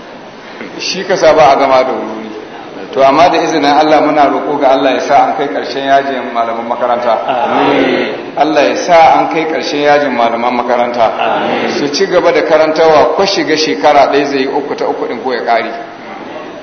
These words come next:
Speaker 1: To, Allah ya gwada mana wannan ya tabbata a cikin wannan ƙasa ta mu.
Speaker 2: Amin.
Speaker 1: Duk waɗanda suka samu admission yanzu, Allah ya sa kada a yi yajin aiki sai sun hita.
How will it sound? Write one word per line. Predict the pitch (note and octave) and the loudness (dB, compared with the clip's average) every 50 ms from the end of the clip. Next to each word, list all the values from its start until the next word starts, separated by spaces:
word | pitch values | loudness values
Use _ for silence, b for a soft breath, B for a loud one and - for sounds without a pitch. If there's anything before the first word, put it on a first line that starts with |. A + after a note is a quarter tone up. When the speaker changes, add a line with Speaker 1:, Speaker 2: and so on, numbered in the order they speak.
| - | -8
Speaker 1:
To, | - B2+ | -2 0
Allah | C3 C#3+ D3+ D3+ C#3+ C3 | 0 0 2 0 0 0
ya | B2+ A#2 | -2 0
gwada | - E3 E3 D#3 C#3+ | 0 2 2 2 2
mana | C#3 C#3+ C#3 C#3 | 2 2 0 0
wannan | C3 C3+ C#3 C#3 C3+ B2+ B2 | 0 0 0 0 0 0 2
ya | B2 B2+ B2+ | 4 4 4
tabbata | - C3 C3 - - D#3 D#3 D3 C3 | 2 0 -2 -2 -2 -2 -2 -2 -4
a | B2 | -4
cikin | - - D3 C3+ | -6 -6 -6 -6
wannan | C3 C3+ B2+ B2+ A#2 | -6 -4 -6 -6 -6
ƙasa | - A2+ - A2+ G#2+ G#2+ | -6 -4 -2 -2 -2 -2
ta | A2 A2 G#2 | -2 -4 -4
mu. | - - - - | -4 -4 -6 -6
Speaker 2:
Amin. | A#2 G#2+ G#2+ - - G#3 A2 A2 A2 G#2 - - - - | -4 -4 -4 -2 -2 -2 -2 -2 -4 -4 -6 -8 -6 -2
Speaker 1:
Duk | F3 F#3+ G#3 | 0 2 4
waɗanda | G#3 F#3+ G3 - E3 D#3 | 4 4 4 4 2 0
suka | - F3 - - | 0 -2 -4 -2
samu | - D#3+ D3+ - E3 | 0 2 2 4 4
admission | C#3+ - D3 C#3 C3+ D3+ D3 D3 D3+ C3+ | 4 2 2 0 0 -2 -2 -2 -2 -2
yanzu, | C3 B2+ B2 A#2+ C3 C3 | -2 -2 -4 -2 0 0
Allah | C#3 D3 C#3+ C3+ | 2 2 2 0
ya | C3+ | 0
sa | C#3 D3+ C#3 C3 | 0 0 0 0
kada | - C#3+ C3+ C3+ - | 0 -2 -2 0 0
a | B2 | 0
yi | C3 C3 | 0 0
yajin | C3+ C3+ C3+ C3+ - | 0 0 0 0 0
aiki | A#2 C#3 C3+ C#3 B2+ | 0 -2 -2 -4 -6
sai | G#2+ B2+ B2+ | -8 -8 -8
sun | - C3 C3 A#2 | -8 -6 -8 -6
hita. | A2+ - G#2 F#2 | -8 -8 -8 -10